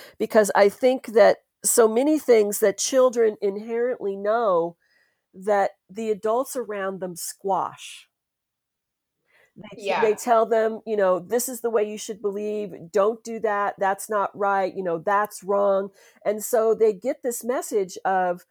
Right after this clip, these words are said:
Speaker 1: you know, "I'm wrong. What I feel is wrong. What I'm doing is wrong. And so I have to conform, conform, conco-, conform, conform." And it, it, it's interesting to be able to move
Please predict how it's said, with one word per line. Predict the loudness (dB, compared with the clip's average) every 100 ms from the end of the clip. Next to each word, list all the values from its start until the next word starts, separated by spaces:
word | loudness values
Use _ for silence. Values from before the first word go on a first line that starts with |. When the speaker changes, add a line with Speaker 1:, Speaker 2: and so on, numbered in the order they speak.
| _ _ _
Speaker 1:
you | -6
know, | -4 -4 0
"I'm | 2 2 2
wrong. | 2 2 2
What | -4
I | -4
feel | -6 0 2
is | 2
wrong. | 0 -2 -2
What | -4
I'm | -6
doing | -4 -4 -2
is | -4 -2
wrong. | -2 -2
And | -4
so | -4 -4
I |
have | -4 -6
to | -8
conform, | -14 -12 -6 -6 -6
conform, | -12 -10 -6 -6 -8
conco-, | -16 -10 -10 -10
conform, | _ -14 -6 -4 -4
conform." | -8 -14 -2 0 2 -2 -6 _ _ _ -2
And | 2 2 2 _ _
it, | -14 _ 0
it, | 0 0 _
it's | 0 0 -6 -8 -12 _ _ -6
interesting | -6 -6 -10 -6 -8 -6
to | -10
be | -8 -4
able | -2 -2 -2 -6
to | -6 -8
move | -6 -4 -6